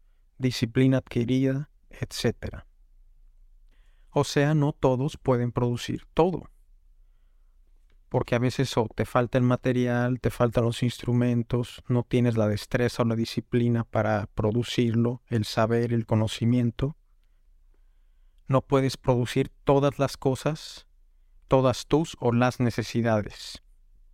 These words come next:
y por lo tanto tienen que fabricarlo otros, que estén capacitados en totalidad para producirlos. En las comunidades más primitivas, un singular puede adiestrarse en casi todas las funciones o trabajos posibles.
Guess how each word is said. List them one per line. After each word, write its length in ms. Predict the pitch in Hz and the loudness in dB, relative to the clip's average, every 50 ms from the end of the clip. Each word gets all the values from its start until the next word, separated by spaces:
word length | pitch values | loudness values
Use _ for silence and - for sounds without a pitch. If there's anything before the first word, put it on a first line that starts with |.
| - - - - - - | -20 -20 -20 -16 -6 -4
y 120 | 135 123 | -2 -2
por 200 | - - 131 147 | 0 0 0 0
lo 80 | 151 151 | 0 -2
tanto 380 | - - 123 127 123 - 139 - | 0 0 0 2 2 0 -2 0
tienen 320 | - 131 120 123 127 120 | 0 0 2 2 0 0
que 100 | - 135 | -2 -4
fabricarlo 720 | - - 120 117 120 117 - - 104 - 110 104 107 117 | -2 0 0 0 0 0 0 -2 -4 -2 0 0 0 0
otros, 300 | 131 143 135 - - - - - _ _ _ - - - - | -2 -4 -6 -8 -12 -12 -14 -20 _ _ _ -20 -20 -10 -4
que 100 | - - | -4 -4
estén 300 | 107 - - 131 123 120 | -2 -2 -2 -2 0 0
capacitados 920 | - 127 120 - - 113 - - 123 110 - 127 123 120 120 120 - - _ - | 0 -2 -2 -2 -2 -4 -2 -4 -6 -2 0 0 0 0 -2 -6 -8 -12 _ -4
en 180 | - 127 123 110 | -2 -2 0 0
totalidad 680 | - 120 113 - - 123 123 135 139 131 117 117 - _ _ _ _ _ - | 0 -2 -2 0 0 0 0 0 0 0 0 -2 -4 _ _ _ _ _ 0
para 240 | 110 110 107 104 | 0 0 0 0
producirlos. 1080 | - - 113 107 107 120 117 - - - 151 156 - 147 - - - - - - - - _ _ _ - _ _ - - _ _ _ _ - _ - _ _ - - - - - - - - - - _ - - - - _ - - - - - - - | 0 0 0 0 0 0 -2 -2 -2 -2 -2 -2 -2 -6 -12 -14 -18 -20 -20 -20 -20 -20 _ _ _ -20 _ _ -20 -20 _ _ _ _ -20 _ -20 _ _ -20 -20 -20 -20 -20 -20 -20 -20 -20 -20 _ -20 -20 -20 -20 _ -20 -20 -20 -20 -10 -4 0
En 140 | 139 131 131 | 2 2 2
las 160 | 131 127 - | 2 2 0
comunidades 540 | - 139 127 123 127 131 139 151 156 147 139 | -2 0 2 2 4 4 4 2 2 2 0
más 180 | 143 147 - | 0 0 0
primitivas, 880 | - - 147 131 123 113 - 135 131 135 143 160 - - - - - _ _ - | 0 0 0 0 0 0 0 0 0 0 0 -4 -6 -12 -16 -18 -20 _ _ -2
un 180 | - 147 147 139 | 0 0 0 0
singular 560 | - - 165 143 131 131 123 123 135 - - | 0 0 2 2 2 2 2 2 2 0 0
puede 320 | _ - 139 135 139 143 139 | _ 0 0 2 2 2 0
adiestrarse 640 | 127 - - - - - 127 127 123 - - 135 | -2 -4 -8 -8 -2 0 0 0 0 0 0 0
en 120 | 123 117 | 0 0
casi 300 | 110 - 127 - - 127 | 2 0 0 0 0 -4
todas 260 | - - 131 135 135 127 | 0 2 2 2 4 2
las 160 | 123 117 - | 2 0 0
funciones 520 | - 123 117 - - 127 127 131 - - | -2 -4 -4 -2 0 0 0 0 0 -2
o 60 | 120 | -2
trabajos 460 | - - 117 117 120 110 - 127 - - | -2 -2 0 0 0 0 -2 -6 -10 -8
posibles. 880 | - - 117 - - - 120 110 107 - - - - - - - | -8 -8 -8 -6 -4 -4 -4 -4 -4 -8 -12 -14 -16 -16 -16 -18